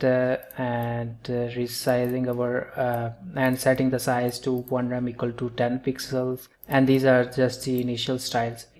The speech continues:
The first step, uh, in order to create that type of effect is using, like,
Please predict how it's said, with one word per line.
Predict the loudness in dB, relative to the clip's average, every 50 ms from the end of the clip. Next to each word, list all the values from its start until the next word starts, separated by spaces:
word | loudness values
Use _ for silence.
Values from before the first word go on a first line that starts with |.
| -8 -6
The | -4 0 2 2 2
first | 4 4 4 4 4 2 2
step, | 4 4 4 4 2 0 -4 0
uh, | 4 6 6 6 6 4 4
in | 2 2
order | 4 4 4 2 2
to | 0 0 -4
create | 0 2 2 4 4 4 2 2
that | 0 2 2
type | 2 0 0 0
of | -6 -6 -6
effect | -8 -4 -2 -2 -2 -2 -4 -4 -2
is | -2 0 0 -2 -4 -6 -8 -12 -10 -4 -2
using, | -2 -2 -2 -2 -4 -2 -4 -6 -8 -10 -12 -16 -18 -18 -14 -14 -12 -12 -12 -12 -10 -6 -2
like, | -2 -2 -2 -2 -4 -8